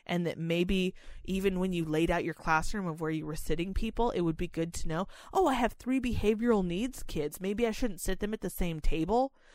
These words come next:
Like, you don't even think that far ahead? Bro.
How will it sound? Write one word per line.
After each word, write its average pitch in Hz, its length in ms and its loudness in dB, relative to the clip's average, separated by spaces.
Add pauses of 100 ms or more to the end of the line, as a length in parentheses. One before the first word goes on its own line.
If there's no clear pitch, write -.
(140)
Like, 202 220 2
you 202 140 0
don't 254 180 10
even 208 240 2
think 185 300 -2
that 143 240 0
far 277 240 2
ahead? 311 340 2 (1200)
Bro. 151 720 6